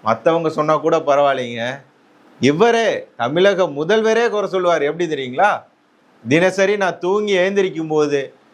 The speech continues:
நம்மவர்கள் ஏதாவது செஞ்சு வச்சிருப்பாங்களோ அப்படின்ற பயத்திலேயே, அச்சத்திலேயே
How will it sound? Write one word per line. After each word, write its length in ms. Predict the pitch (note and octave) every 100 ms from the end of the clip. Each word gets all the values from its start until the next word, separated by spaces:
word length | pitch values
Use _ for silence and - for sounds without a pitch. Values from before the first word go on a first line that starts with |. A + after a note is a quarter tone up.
| _ -
நம்மவர்கள் 760 | A#2+ D3+ F#3+ G3+ G3+ G#3+ A#3+
ஏதாவது 580 | A3 F#3 F#3 G3 G3+ G3
செஞ்சு 140 | F3+ F#3+
வச்சிருப்பாங்களோ 640 | G3 E3 D#3+ D#3 D3+ D3+
அப்படின்ற 540 | D3+ C#3+ C#3+ C3 C3+ A2+
பயத்திலேயே, 580 | C#3+ G3+ G#3 G3 G3 F3+
அச்சத்திலேயே 560 | D#3 - A3+ F3 G3+ G#3